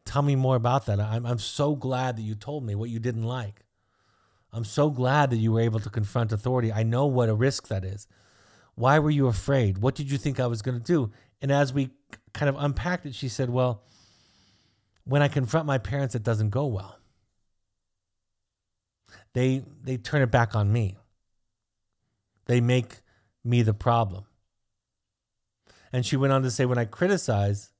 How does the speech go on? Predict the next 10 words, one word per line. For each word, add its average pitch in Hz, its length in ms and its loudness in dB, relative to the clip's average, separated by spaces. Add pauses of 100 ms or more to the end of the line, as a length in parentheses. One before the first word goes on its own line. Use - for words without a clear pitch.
(160)
my 113 140 -2
parents, 107 300 0
especially 127 500 -2
my 107 160 2
father, 113 460 -4 (3250)
his 139 300 2
ego 135 340 2
is, 113 200 2
is 110 180 -2
bruised 139 680 0